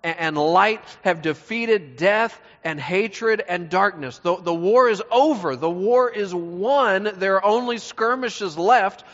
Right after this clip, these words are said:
And the question is, which side are we on? God invites you and me to be on his side. And if not just to be on his side, in fact, to be his children.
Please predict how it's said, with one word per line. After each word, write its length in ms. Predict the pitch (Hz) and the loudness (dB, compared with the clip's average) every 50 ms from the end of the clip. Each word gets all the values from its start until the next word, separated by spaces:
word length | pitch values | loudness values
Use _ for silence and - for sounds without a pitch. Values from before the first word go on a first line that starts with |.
| - - - - | -20 -12 -4 -4
And 180 | 190 190 190 | -4 -2 -2
the 80 | 190 185 | -6 -8
question 560 | - - 233 269 277 277 - - - 214 190 | -8 -4 0 0 0 0 -2 -4 -8 -8 -8
is, 300 | 170 170 175 196 190 170 | -6 -4 -2 -2 -2 -4
which 420 | 156 160 190 233 220 - - - | -6 -6 -6 -6 -6 -8 -12 -14
side 480 | - - 233 233 226 214 185 175 180 190 | -4 -2 0 2 2 2 4 2 2 0
are 220 | 190 180 180 180 | 0 -2 -2 -2
we 260 | 180 190 202 202 202 208 | -2 -4 -4 -4 -4 -4
on? 420 | 208 220 214 196 156 127 123 117 127 _ _ _ _ _ _ _ _ _ _ _ _ _ _ _ _ _ _ _ _ _ _ _ _ _ _ _ _ _ _ _ _ _ _ _ _ _ _ _ _ _ _ _ _ _ _ _ _ _ _ _ _ - - _ _ 156 | -4 -2 -2 -2 -4 -4 -8 -12 -18 _ _ _ _ _ _ _ _ _ _ _ _ _ _ _ _ _ _ _ _ _ _ _ _ _ _ _ _ _ _ _ _ _ _ _ _ _ _ _ _ _ _ _ _ _ _ _ _ _ _ _ _ -20 -20 _ _ _
God 300 | - 160 180 208 208 196 | -2 -2 0 0 0 0
invites 540 | 180 165 147 156 165 175 185 170 - - | -2 -4 -2 0 0 0 0 -4 -8 -10
you 220 | 160 156 151 147 143 | -6 -4 -4 -4 -4
and 140 | 135 135 147 | -4 -6 -8
me 200 | 165 180 180 160 | -8 -8 -8 -10
to 140 | - - 135 | -12 -14 -12
be 160 | 135 156 151 | -8 -8 -6
on 180 | 139 131 123 120 - | -6 -6 -8 -8 -8
his 220 | 226 240 247 214 - | -8 -8 -8 -10 -16
side. 500 | - - 131 104 95 - - - - _ _ _ _ _ _ _ _ _ _ _ _ _ _ _ _ _ _ _ _ _ _ _ | -14 -12 -12 -10 -10 -12 -14 -16 -20 _ _ _ _ _ _ _ _ _ _ _ _ _ _ _ _ _ _ _ _ _ _ _
And 160 | 143 160 165 | -6 -4 -4
if 80 | 165 160 | -6 -4
not 240 | 175 185 226 277 269 | -2 0 0 0 0
just 160 | 247 196 - | -4 -6 -8
to 80 | 175 | -10
be 140 | 170 175 175 | -6 -4 -2
on 120 | 170 160 151 | -2 -2 -2
his 200 | 151 147 131 - | -4 -6 -6 -8
side, 580 | - - 190 190 202 202 185 160 143 143 143 | -8 -6 -4 -2 0 0 2 2 2 0 -2
in 180 | 139 147 143 139 | -4 -8 -10 -10
fact, 380 | - - 190 190 190 175 - | -8 -4 -4 -4 -4 -4 -8
to 80 | - 147 | -12 -12
be 220 | 143 151 165 156 | -10 -8 -8 -6
his 260 | 143 147 135 120 107 - | -6 -6 -8 -8 -10 -18
children. 640 | _ - - 196 202 185 147 117 117 113 113 110 | _ -8 -6 -4 -4 -4 -6 -10 -16 -16 -16 -18